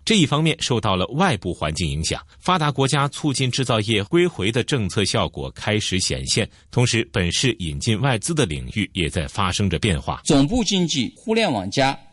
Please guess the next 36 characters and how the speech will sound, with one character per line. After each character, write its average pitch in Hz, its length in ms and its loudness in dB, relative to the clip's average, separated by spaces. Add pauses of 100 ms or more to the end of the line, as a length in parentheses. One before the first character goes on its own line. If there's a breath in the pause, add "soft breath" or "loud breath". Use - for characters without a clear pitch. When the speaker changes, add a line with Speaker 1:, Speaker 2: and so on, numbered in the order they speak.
(220)
Speaker 2:
金 240 220 4
融、 120 280 0 (260)
高 214 200 2
端 190 240 0
制 180 180 -2
造 139 320 0
等 135 180 4
领 110 160 2
域 123 140 -2
的 123 140 0
投 135 240 0
资 202 200 -2
占 196 220 4
比 - 160 -4 (240)
在 95 220 -2
增 117 240 2
加， 131 200 2 (320)
而 135 300 2
房 180 240 2
地 254 140 2
产、 110 240 -6 (220)
劳 120 280 4
动 226 220 2
密 254 180 6
集 165 160 -4
型 113 240 0
行 101 240 0
业 110 240 2
和 117 220 0
一 208 180 0
般 247 320 2
制 196 140 -4
造 151 180 2
业 104 200 0
投 107 260 0
资 127 260 -4